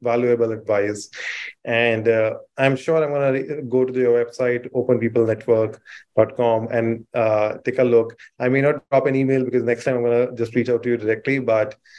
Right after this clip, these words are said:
uh, definitely, definitely, uh, if I find someone interesting, I'm gonna make sure that they talk to you. And thank you for giving me your time. Really appreciate this, uh, like, uh,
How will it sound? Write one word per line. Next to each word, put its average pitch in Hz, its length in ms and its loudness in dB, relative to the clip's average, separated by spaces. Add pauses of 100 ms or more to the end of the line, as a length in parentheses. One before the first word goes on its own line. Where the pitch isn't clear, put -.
(280)
uh, 117 180 2
definitely, 135 520 0
definitely, 127 560 0
uh, 117 260 0
if 120 140 -4
I 123 80 2
find 131 260 0
someone 127 220 0
interesting, 117 500 0
I'm 113 180 -2
gonna 113 380 0 (280)
make 127 180 2
sure 123 180 0
that 117 120 -2
they 113 100 -4
talk 113 220 0
to 113 80 0
you. 98 280 -2 (360)
And 123 200 -2
thank 139 220 -2
you 156 80 0
for 143 140 0
giving 127 240 0
me 127 100 2
your 117 200 0
time. 110 340 -4
Really 117 160 2
appreciate 113 440 0
this, 110 220 -2
uh, 107 540 0
like, 107 200 0
uh, 117 100 -4